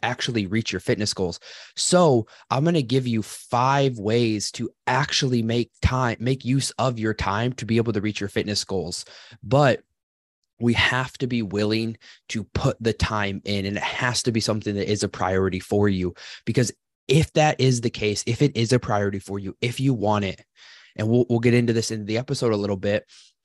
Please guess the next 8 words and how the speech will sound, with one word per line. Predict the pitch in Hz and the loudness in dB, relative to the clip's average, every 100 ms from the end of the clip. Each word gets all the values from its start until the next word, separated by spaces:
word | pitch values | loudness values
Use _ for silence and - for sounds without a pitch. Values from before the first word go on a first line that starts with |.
| _ _ 113 | _ _ 0
then | 123 113 | 0 0
I | 117 120 | -4 -6
promise | - - 110 110 113 - | -6 0 2 2 -2 -6
you | 104 | -6
we | 95 110 | -6 -6
can | - 107 101 107 | -4 -4 -4 2
make | 117 113 - | 4 2 -2
time | - 101 101 101 | -4 -2 -2 -6